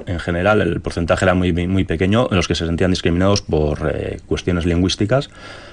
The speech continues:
y en ese sentido, bueno, la mayoría, eh, viven con normalidad, tanto el,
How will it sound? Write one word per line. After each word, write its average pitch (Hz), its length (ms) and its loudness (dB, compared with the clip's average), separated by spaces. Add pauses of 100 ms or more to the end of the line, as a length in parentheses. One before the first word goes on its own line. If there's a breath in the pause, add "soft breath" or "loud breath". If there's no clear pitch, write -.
(100)
y - 60 -2
en 95 80 4
ese 90 160 4
sentido, 90 340 4
bueno, 87 220 2
la 78 140 4
mayoría, 82 500 4 (480 loud breath)
eh, 76 540 0
viven 90 380 2 (140)
con 80 160 -2
normalidad, 76 540 2 (260)
tanto 80 320 -2
el, 71 480 -2